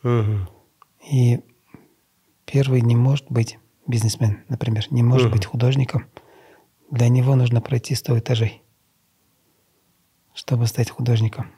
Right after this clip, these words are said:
Speaker 1: Мгм.
Speaker 2: Он должен пройти сто этажей, например.
Speaker 1: Мгм.
Speaker 2: А вот чтоб бизнесменом стать, это ему легче. Один этаж пройти.
Speaker 1: М.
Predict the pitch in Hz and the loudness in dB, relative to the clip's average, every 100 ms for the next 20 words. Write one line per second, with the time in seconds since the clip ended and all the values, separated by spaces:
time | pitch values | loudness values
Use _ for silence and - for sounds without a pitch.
0 | _ _ _ _ 120 113 104 101 98 - | _ _ _ _ -2 0 0 -2 -4 -4
1 | 131 123 123 120 113 - 117 - - 127 | 0 2 2 0 -2 -2 -4 -4 -2 -2
2 | 113 120 107 104 - - 107 120 107 - | -2 -2 -4 -4 -6 -8 -4 -4 -4 -8
3 | _ 123 110 107 104 101 _ _ _ _ | _ -2 0 0 -2 -4 _ _ _ _
4 | _ _ _ _ - 120 117 - 120 117 | _ _ _ _ -2 0 0 -2 -2 -2
5 | 120 120 - 175 165 - 147 - 143 120 | -2 -2 0 2 2 0 -4 -4 -6 -2
6 | 123 117 117 113 - - - _ _ _ | 2 2 2 0 -2 -10 -14 _ _ _
7 | _ - 113 113 110 - 107 - 120 - | _ -4 -2 0 -2 -6 -10 -10 -12 -12
8 | - _ _ _ _ _ _ _ _ _ | -20 _ _ _ _ _ _ _ _ _
9 | _ _ _ _ _ 113 110 107 104 101 | _ _ _ _ _ 0 2 2 0 -2